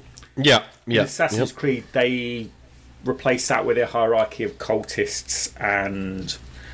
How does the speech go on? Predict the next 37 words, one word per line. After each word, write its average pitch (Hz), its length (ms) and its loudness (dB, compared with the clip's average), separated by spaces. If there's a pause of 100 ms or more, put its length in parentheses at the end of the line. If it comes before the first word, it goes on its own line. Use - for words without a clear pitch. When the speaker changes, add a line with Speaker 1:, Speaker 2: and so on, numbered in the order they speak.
(140)
Speaker 2:
other 104 200 2
people. 95 560 -2 (420)
And 107 360 2
that's 113 200 0
sort 117 200 0
of - 60 -12
come 120 180 -2
back 117 260 0
in 120 100 -6
this 123 200 -4
episode. 131 580 0 (380)
And 143 100 2
the 156 60 4
really 175 180 4
cool 156 260 0
thing 113 220 -4
is, 110 460 -2 (140)
um, 123 580 2 (2750)
through 214 260 2
the 190 60 -2
main 165 300 4
game, 98 460 -2 (140)
the 123 140 0
main 127 180 4
story, 104 420 0
obviously 123 360 -2
you 107 220 -2
kill 113 280 -2
tons 110 280 -4
of 104 60 -6
baddies 127 460 2 (280)
and 107 140 -2
you 107 120 -2
Speaker 1:
Mm-hmm. 135 480 2
Speaker 2:
and 117 100 -10
they 113 120 -8
die. 110 380 0